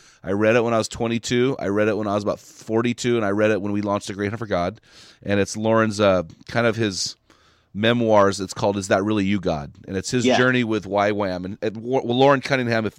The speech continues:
Speaker 1: you don't know, is the founder of Y wam. And I think at this point, and maybe I'm wrong, Troy, they have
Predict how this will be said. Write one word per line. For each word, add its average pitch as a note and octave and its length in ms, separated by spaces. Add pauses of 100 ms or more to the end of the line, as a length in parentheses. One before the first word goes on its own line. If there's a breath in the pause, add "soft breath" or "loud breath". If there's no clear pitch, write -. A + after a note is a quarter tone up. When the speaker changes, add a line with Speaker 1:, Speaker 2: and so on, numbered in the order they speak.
(140)
Speaker 1:
you G#2+ 200
don't G#2+ 160
know, G#2+ 200
is F#2+ 100
the F2+ 80
founder A2 340
of F2+ 100
Y G2 260
wam. F2 340 (500 loud breath)
And G#2+ 140
I A2+ 80
think C3 260
at A#2+ 140
this B2 180
point, B2 400
and G2 120
maybe A#2 200
I'm B2+ 140
wrong, B2 240
Troy, G#2+ 320
they A2 180
have A2 360